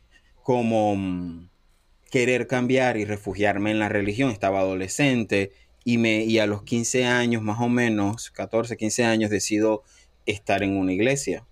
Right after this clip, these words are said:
con el propósito de cambiar. Entonces, eh, ahí fue un proceso más duro. Ya luego a los dieciocho,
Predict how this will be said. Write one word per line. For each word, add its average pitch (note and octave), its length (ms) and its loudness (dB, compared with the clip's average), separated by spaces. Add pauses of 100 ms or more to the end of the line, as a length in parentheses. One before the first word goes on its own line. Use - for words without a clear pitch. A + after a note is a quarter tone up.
(440)
con G2+ 180 0
el F#2+ 100 0
propósito F#2+ 520 -2
de F2+ 140 0
cambiar. F2+ 580 -2 (840)
Entonces, F#2 1080 0
eh, F#2 800 0 (200)
ahí A#2+ 200 0
fue B2+ 140 0
un G#2+ 60 -2
proceso A2 340 -2
más G#2 120 0
duro. A#2 200 2
Ya G#2 180 2
luego A2 180 2
a A2+ 40 4
los A2 100 2
dieciocho, B2 500 0